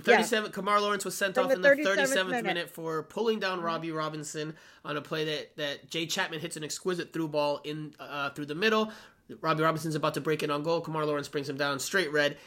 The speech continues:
Speaker 2: for, for Kemar Lawrence. Inter Miami was up a man for more than a half in this game,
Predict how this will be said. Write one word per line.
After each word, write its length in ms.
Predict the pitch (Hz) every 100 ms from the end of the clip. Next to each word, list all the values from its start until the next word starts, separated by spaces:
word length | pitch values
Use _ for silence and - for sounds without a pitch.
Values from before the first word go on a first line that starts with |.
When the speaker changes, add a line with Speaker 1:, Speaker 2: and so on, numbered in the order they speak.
| -
Speaker 2:
for, 580 | - - 147 147 143 127
for 200 | - 143
Kemar 300 | 131 151 143
Lawrence. 340 | 156 180 175 -
Inter 280 | - 165 185
Miami 200 | 180 175
was 200 | 175 165
up 200 | 185 180
a 40 |
man 280 | 175 175 175
for 160 | 170 165
more 240 | 165 190
than 120 | 185 165
a 40 |
half 380 | - 160 160 -
in 80 | 147
this 180 | 143
game, 260 | - 151